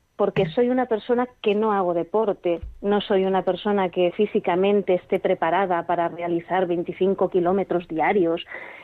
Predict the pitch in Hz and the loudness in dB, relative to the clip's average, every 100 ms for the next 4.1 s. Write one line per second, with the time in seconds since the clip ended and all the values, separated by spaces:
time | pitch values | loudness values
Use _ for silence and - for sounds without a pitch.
0 | - - 208 190 196 185 165 - 180 190 | -8 0 0 2 0 0 -6 -2 0 0
1 | 180 180 - _ _ - - 196 185 170 | -2 -8 -16 _ _ -8 -2 0 0 -2
2 | 165 214 196 180 175 170 175 170 165 208 | 0 0 2 0 -2 -4 -4 -2 -2 0
3 | 214 196 180 175 170 170 165 220 196 180 | 0 2 0 0 -2 -2 0 2 4 2